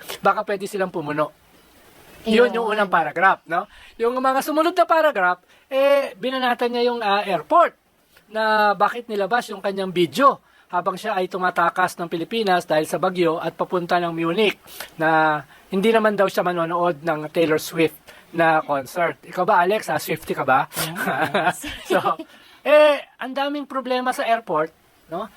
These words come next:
Speaker 1: Problema sa surot, problema sa mahabang pila, problema sa human trafficking, pero ang napili niyang problema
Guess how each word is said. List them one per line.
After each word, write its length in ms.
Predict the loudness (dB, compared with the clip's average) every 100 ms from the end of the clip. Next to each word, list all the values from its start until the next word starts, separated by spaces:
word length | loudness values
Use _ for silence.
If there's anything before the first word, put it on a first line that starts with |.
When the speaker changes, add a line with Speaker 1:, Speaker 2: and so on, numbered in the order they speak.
| _
Speaker 1:
Problema 400 | -2 2 4 2
sa 160 | -2 -4
surot, 420 | -2 0 2 0 _ _ _ _ _ -10
problema 400 | -6 0 2 2
sa 100 | 0
mahabang 380 | 0 2 2 -2
pila, 460 | -4 0 2 0 -2 _ _
problema 400 | -6 -2 0 0
sa 80 | -2 -2
human 240 | 0 0
trafficking, 560 | 0 0 -2 -4 -2 0
pero 240 | 0 2
ang 80 | 0
napili 400 | -2 -2 -2 -2
niyang 160 | -2 0
problema 640 | 0 2 2 2 -2 -2